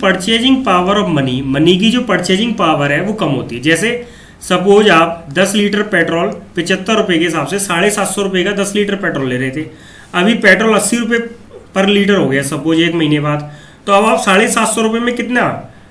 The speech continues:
नाइन लीटर, नाइन पॉइंट थ्री एट लीटर पेट्रोल ही खरीद पाओगे। तो आपकी purchasing power जो थी साढ़े सात सौ रुपए की, पहले दस लीटर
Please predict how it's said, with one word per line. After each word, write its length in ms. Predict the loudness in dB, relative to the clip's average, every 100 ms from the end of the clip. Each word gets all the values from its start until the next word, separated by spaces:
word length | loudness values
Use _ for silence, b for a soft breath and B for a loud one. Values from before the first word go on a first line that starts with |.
| B -2
नाइन 280 | 2 4
लीटर, 480 | 4 2 0 -2 -4 0
नाइन 260 | 2 2 2
पॉइंट 200 | -2 -2
थ्री 140 | 2 2
एट 100 | 4
लीटर 280 | 0 0 -2
पेट्रोल 380 | 0 0 0 0
ही 180 | 0 0
खरीद 280 | 0 -2 -4
पाओगे। 200 | -6 -6
तो 100 | -4
आपकी 240 | -4 -6
purchasing 580 | -4 -2 0 2 4 2
power 300 | 2 2 2 2
जो 120 | 0
थी 140 | -2
साढ़े 300 | -4 -2 0
सात 180 | 0 -2
सौ 140 | -2 -4
रुपए 220 | -2 -2
की, 100 | -2
पहले 260 | -2 -2 -2
दस 200 | -2 -2
लीटर 240 | -2 -2